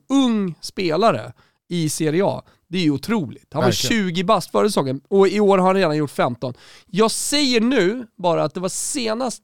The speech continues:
Speaker 1: en så ung spelare gjorde två säsonger i rad, alltså gjorde tj-, över tjugo mål två säsonger i rad. Det måste ha varit Alberto Gilardino. Ja, får någon annan säga emot mig.
Speaker 2: Kanske.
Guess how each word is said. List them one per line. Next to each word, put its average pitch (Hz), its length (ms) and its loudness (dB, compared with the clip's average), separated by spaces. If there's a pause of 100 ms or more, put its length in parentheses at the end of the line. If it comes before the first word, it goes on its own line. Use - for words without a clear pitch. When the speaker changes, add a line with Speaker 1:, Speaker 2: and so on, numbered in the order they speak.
(120)
Speaker 1:
en 190 140 -4
så - 300 -4
ung 208 260 -2
spelare 175 500 -4
gjorde 151 320 -4
två 214 380 -4
säsonger 156 400 -4
i 147 100 -2
rad, 156 420 -4 (400)
alltså 147 140 -6
gjorde 185 140 0
tj-, 214 120 -2
över 185 180 0
tjugo 202 380 -2
mål 202 260 2
två 170 200 -4
säsonger 147 340 -4
i 143 100 -2
rad. 135 300 -4 (400)
Det 185 80 -2
måste 190 240 -2
ha 165 40 -4
varit 147 240 -6 (880)
Alberto 165 520 0
Gilardino. 156 720 -2 (1000)
Ja, 185 220 2 (260)
får 226 80 -2
någon 226 140 0
annan 196 180 2
säga 196 160 0
emot 185 240 -2
mig. 117 180 -6 (760)
Speaker 2:
Kanske. 98 600 -8